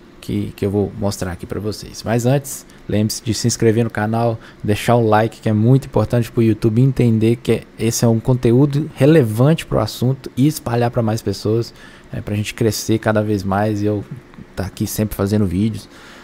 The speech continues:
Se também ativa o sininho e espalha o vídeo pra galera, pra quem não joga ainda,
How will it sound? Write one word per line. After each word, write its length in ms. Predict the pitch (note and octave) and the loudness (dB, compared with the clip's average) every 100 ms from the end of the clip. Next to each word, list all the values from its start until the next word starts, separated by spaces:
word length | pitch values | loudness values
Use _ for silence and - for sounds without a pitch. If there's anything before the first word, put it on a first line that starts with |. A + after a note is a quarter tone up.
| - | -20
Se 560 | - - A2 G#2+ G#2 F#2+ F#2 | -6 2 4 4 2 0 -6
também 320 | - A2 A2 G2+ | -2 2 4 2
ativa 300 | F#2+ A#2+ A2 | 0 0 0
o 40 | |
sininho 540 | - G#2 A2 B2 A#2 | 0 2 4 4 2
e 100 | G2+ G#2 - - - | 0 -4 -12 -20 -12
espalha 480 | A#2+ - B2+ D3 B2+ | -10 -6 2 6 6
o 20 | |
vídeo 240 | G#2+ B2 - | 6 4 2
pra 100 | G#2+ | 0
galera, 440 | G2+ G#2 A2 G#2+ | 2 2 2 0
pra 80 | F#2+ | -2
quem 120 | G#2+ | 0
não 120 | G#2 | 0
joga 240 | G2+ G#2 G2+ | 2 2 0
ainda, 400 | G#2 A2 G#2 | 0 0 -2